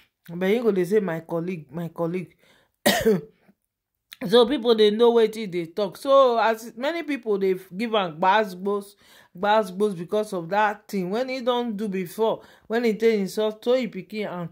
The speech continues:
Toyin, and Toyin husband. Now he dey take side, side, side, side every time. He go dey insult am. You understand me?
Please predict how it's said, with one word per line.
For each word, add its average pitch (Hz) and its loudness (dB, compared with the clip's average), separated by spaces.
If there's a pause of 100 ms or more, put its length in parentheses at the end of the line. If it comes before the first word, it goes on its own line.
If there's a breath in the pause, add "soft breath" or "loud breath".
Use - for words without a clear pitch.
Toyin, 202 -4 (140)
and 165 -8
Toyin 185 -2
husband. 165 -4 (380 soft breath)
Now 233 2
he 262 -2
dey 226 6
take 240 -2
side, - -12
side, 214 0
side, 180 -12
side 214 -2
every 214 -6 (160)
time. 202 -2 (360 soft breath)
He 160 -16
go 165 -6
dey 165 -2
insult 202 -4
am. 147 -6 (360)
You 170 -6
understand 175 0
me? 175 -2